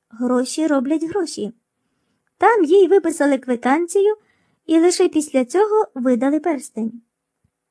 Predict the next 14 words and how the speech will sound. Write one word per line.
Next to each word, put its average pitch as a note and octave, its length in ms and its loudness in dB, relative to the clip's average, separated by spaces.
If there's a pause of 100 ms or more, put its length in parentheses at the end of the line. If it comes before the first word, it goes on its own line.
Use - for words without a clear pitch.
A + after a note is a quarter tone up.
(160)
Що - 300 -4
ж, - 240 -10 (440)
як C#4 300 0
вільна D4 360 0
торгівля, F#4 640 -2 (140)
то D#4 160 0
вільна. C4 460 0 (880)
І C#4 120 -2
вона C#4 240 2
на C4+ 140 2
те, G4 220 -4 (240)
щоб C4 320 -6
робити D4+ 340 -2
гроші. A#3 460 -8